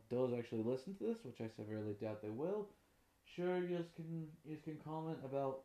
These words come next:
what you want more and less of. We can do some more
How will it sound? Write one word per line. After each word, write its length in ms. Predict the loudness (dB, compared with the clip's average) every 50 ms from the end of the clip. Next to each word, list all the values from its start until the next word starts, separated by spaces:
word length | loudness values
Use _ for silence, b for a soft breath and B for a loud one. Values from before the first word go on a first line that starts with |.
| _ -4
what 260 | -2 -2 -2 -2 -2
you 140 | -2 0 0
want 300 | 2 0 0 -2 -2 0
more 260 | 2 4 4 4 4 2
and 140 | 2 2
less 260 | 2 2 2 0 0 -2
of. 140 | -2 -2
We 60 | -2 -4 -8
can 180 | -8 -8 -8 -8 b b b b b b b b b _ 2
do 240 | 6 6 6 6 4 2
some 140 | 0 0 0 2
more 200 | 2 0 0